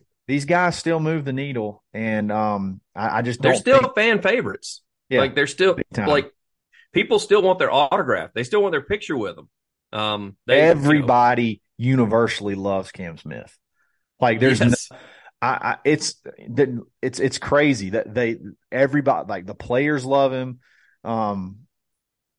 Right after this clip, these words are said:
Speaker 1: you know, they don't like Patrick Reed, but they didn't like Patrick Reed when he was on the P G A Tour. So
Speaker 2: Yeah, that's,
Speaker 1: uh,
Speaker 2: that's no
Speaker 1: I just,
Speaker 2: different. Yeah.
Speaker 1: I just don't think, I just don't think it's big, a big deal out of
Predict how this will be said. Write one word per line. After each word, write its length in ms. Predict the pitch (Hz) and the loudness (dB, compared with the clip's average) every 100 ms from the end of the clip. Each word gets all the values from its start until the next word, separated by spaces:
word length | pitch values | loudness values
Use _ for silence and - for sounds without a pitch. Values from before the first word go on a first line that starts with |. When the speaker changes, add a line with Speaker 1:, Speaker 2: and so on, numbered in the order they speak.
| - | -4
Speaker 1:
you 100 | 120 | 0
know, 160 | 104 | 0
they 220 | 90 117 | -2 -2
don't 140 | 123 131 | 0 0
like 200 | 127 110 | 0 0
Patrick 320 | 127 127 87 | -2 -2 -4
Reed, 300 | 123 139 117 | -4 -4 -4
but 180 | 110 87 | -6 -4
they 100 | 117 | -4
didn't 140 | 120 | -4
like 200 | 107 98 | -6 -6
Patrick 300 | 117 110 92 | -6 -6 -8
Reed 200 | 104 120 | -10 -10
when 100 | 104 | -8
he 60 | 104 | -8
was 80 | 104 | -6
on 100 | 104 | -8
the 60 | |
P 180 | 98 110 | -8 -10
G 160 | 98 110 | -4 -2
A 140 | 113 | -2
Tour. 300 | - 87 73 | -4 -10 -10
So 340 | - 110 101 95 | -4 0 0 0
Speaker 2:
Yeah, 260 | 175 180 | 0 0
that's, 240 | 151 - - | -2 -6 -2
Speaker 1:
uh, 280 | 110 107 156 | 0 0 -2
Speaker 2:
that's 200 | 151 - | -6 -4
no 100 | 143 | -4
Speaker 1:
I 100 | 117 | 0
just, 80 | 120 | 0
Speaker 2:
different. 280 | 131 127 - | -2 -6 -8
Yeah. 240 | 123 113 - _ _ - | -6 -6 -8 _ _ -8
Speaker 1:
I 80 | 113 | -4
just 240 | 147 120 | -4 0
don't 280 | 127 131 - | 2 0 -2
think, 380 | 123 120 - _ | -4 -4 -8 _
I 140 | - 127 | -10 -6
just 260 | 147 - | -6 -6
don't 320 | - 131 - - | -2 -2 -2 -6
think 260 | 120 110 | -6 -6
it's 180 | 110 - - - | -10 -12 -20 -6
big, 640 | 127 127 123 107 98 - _ _ - | 0 2 2 0 -2 -6 _ _ -12
a 80 | |
big 380 | 117 - 131 120 | -6 0 0 0
deal 300 | 123 127 117 | 0 2 4
out 260 | 104 104 110 | 4 2 0
of 200 | 101 | -4